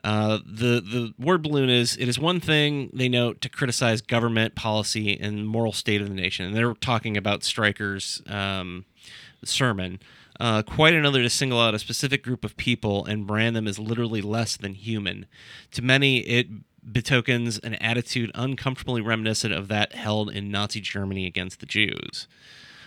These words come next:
Um, and I don't know that we can get much more relevant than now in the sense that, like,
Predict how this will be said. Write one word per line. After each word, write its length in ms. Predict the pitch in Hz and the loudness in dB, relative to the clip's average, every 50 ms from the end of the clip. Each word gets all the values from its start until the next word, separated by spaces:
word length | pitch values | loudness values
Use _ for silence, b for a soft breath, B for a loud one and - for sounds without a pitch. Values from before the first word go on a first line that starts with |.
| B B B | B B B
Um, 520 | - 104 104 101 101 101 101 101 104 101 - - | 0 2 4 4 4 4 4 2 0 -2 -4 -2
and 460 | 95 107 107 107 104 104 104 104 101 | -2 0 2 2 0 0 0 0 2
I 340 | 90 104 110 117 113 104 104 - _ _ _ _ _ _ _ _ _ _ _ - 113 | 2 4 6 4 4 2 -2 -10 _ _ _ _ _ _ _ _ _ _ _ -12 -4
don't 320 | 110 135 135 139 131 104 | 0 0 2 2 0 0
know 220 | 135 131 127 127 123 | 0 2 2 2 2
that 180 | 117 120 - | 0 -2 -2
we 120 | - 120 120 | -2 -4 -4
can 120 | - 127 120 | -4 -4 -2
get 180 | 113 117 - - | -2 -2 -2 -2
much 220 | 110 110 - - | -4 -6 -6 -6
more 120 | 120 110 | -6 -4
relevant 440 | 104 107 104 107 110 107 104 104 - | -2 0 0 0 0 -2 -4 -6 -6
than 200 | 98 95 98 104 | -8 -10 -6 -2
now 400 | 127 180 165 123 117 113 113 110 | 0 2 2 4 2 2 0 0
in 220 | 107 104 107 110 110 | -2 -4 -4 -6 -6
the 80 | 110 107 | -6 -6
sense 280 | - - 113 107 - - | -4 -4 -4 -6 -6 -4
that, 200 | - 107 - - | -4 -4 -4 -2
like, 380 | 107 104 101 98 98 - - | -2 -2 0 -2 -2 -4 -8